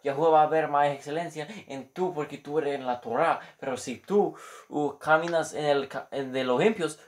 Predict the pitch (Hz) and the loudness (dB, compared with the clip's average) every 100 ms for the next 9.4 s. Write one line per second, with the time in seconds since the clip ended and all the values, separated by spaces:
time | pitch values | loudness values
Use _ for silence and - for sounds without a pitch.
0 | _ _ 170 185 180 147 170 190 - - | _ _ 2 4 4 0 -2 -2 -4 -14
1 | _ _ 175 170 190 185 180 156 143 135 | _ _ 0 4 4 4 0 0 -4 2
2 | 170 160 139 139 147 - 143 139 127 180 | 4 2 -2 -8 -8 -4 -2 -2 0 0
3 | 170 156 - - _ - 175 - 190 - | 0 -6 -10 -20 _ -4 -2 0 -2 -6
4 | 151 107 _ _ 151 147 151 147 165 170 | -10 -10 _ _ 0 0 2 4 6 6
5 | 165 160 170 175 - - 127 - 117 175 | 4 4 2 0 -4 -10 -12 -14 -10 -6
6 | 185 180 - 170 170 143 120 135 120 147 | -6 -8 -10 -8 -6 -8 -10 -12 -4 -2
7 | 170 165 - - 147 147 - 117 120 156 | -2 -4 -16 -2 2 2 2 0 6 6
8 | 156 - _ 143 147 170 160 131 - 117 | 4 -2 _ -6 -4 -4 -2 -4 -6 -10
9 | 120 107 170 | -10 -4 -4